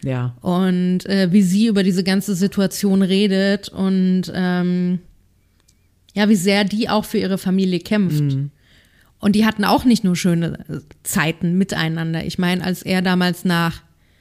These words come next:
Speaker 2: was war's, nach
Speaker 1: Mhm.
Speaker 2: Spanien gegangen ist, wo er mit dieser, äh, Hostess oder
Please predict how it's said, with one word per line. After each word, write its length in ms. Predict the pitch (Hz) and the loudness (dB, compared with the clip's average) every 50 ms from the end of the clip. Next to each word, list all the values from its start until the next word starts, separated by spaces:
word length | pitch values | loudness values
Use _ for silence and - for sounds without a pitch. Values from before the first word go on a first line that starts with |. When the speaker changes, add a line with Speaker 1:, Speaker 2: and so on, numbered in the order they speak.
| _ _ _ _ _ _ | _ _ _ _ _ _
Speaker 2:
was 140 | 185 180 - | -6 -4 -2
war's, 180 | 180 175 170 - | -2 -2 0 0
nach 80 | 175 | 0
Speaker 1:
Mhm. 40 | 196 185 | 2 2
Speaker 2:
Spanien 420 | 170 165 151 190 208 214 214 208 | 4 4 4 6 6 4 4 4
gegangen 360 | 208 196 202 190 190 202 208 | 2 2 2 2 2 2 2
ist, 300 | 196 - 214 202 - - | 2 0 0 -2 -2 -2
wo 100 | 190 185 | -2 0
er 180 | 170 175 180 180 | 0 2 2 2
mit 180 | 185 190 165 | 2 0 0
dieser, 440 | 190 185 165 175 180 175 175 175 170 - - - - - _ _ _ _ - - - - - - - - - - - - - - - _ - - | 0 -2 -2 0 0 0 0 0 -2 -4 -6 -14 -20 -20 _ _ _ _ -20 -20 -20 -20 -20 -20 -20 -20 -20 -20 -20 -20 -20 -20 -20 _ -4 0
äh, 320 | 196 202 190 190 190 190 | 2 4 6 6 6 6
Hostess 720 | 165 196 220 - - - - - 214 196 240 254 - - 220 | 6 4 4 2 0 -4 -2 -2 0 0 0 0 -2 -4 -4
oder 600 | 202 208 202 196 185 185 185 185 185 185 - | -2 0 2 2 2 2 2 2 2 0 -2